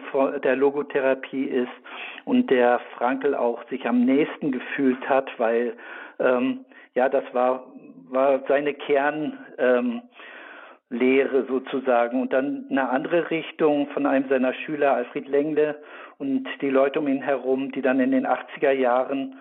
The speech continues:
von Frankl ausgehend die Existenzanalyse als personalphänomenologische Psychotherapie entwickelt hat und dort viele Themen bearbeitet hat, die Frankl selber fremd waren oder nicht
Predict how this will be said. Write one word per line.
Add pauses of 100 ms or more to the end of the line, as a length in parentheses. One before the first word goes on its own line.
(240)
von
Frankl
ausgehend
die
Existenzanalyse (480)
als (140)
personalphänomenologische
Psychotherapie
entwickelt
hat (640)
und (160)
dort (200)
viele (200)
Themen
bearbeitet
hat,
die
Frankl
selber (200)
fremd (100)
waren
oder
nicht